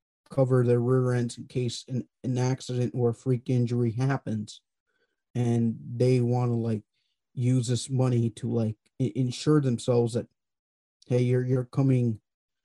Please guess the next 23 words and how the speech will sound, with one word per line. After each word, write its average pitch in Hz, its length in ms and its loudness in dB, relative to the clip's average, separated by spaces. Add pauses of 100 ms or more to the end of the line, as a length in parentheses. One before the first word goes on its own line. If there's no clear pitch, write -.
(260)
uh, 120 200 4
you're 123 240 4
coming 131 360 2
un-, 123 160 0 (180)
under 120 260 -2
the 120 120 -2
risk 127 580 4 (540)
that 120 240 2
if 110 100 0
something 117 320 -4
happens 123 420 -2
to 117 80 -4
you, 117 180 0
there, 113 320 2 (440)
there 123 200 4
will 123 300 4
be 120 200 0
some, 117 320 -4 (200)
some 123 240 -4
sort 123 300 0
of, 117 100 -2 (220)
uh, 90 200 -6 (240)
of, 120 180 -4